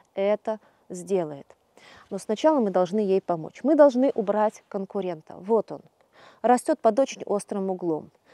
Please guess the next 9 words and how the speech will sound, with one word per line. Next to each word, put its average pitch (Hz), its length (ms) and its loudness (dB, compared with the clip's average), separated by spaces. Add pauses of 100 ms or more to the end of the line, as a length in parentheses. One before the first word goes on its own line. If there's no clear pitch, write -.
(400)
Вот 302 180 0
наш 202 180 -4
проводник. 202 640 -2 (760)
Конкурент. 214 720 -4 (360)
Второй 254 420 4
конкурент. 165 600 -12 (420)
Мы 220 160 0
должны 226 520 2 (100)
их 220 240 -4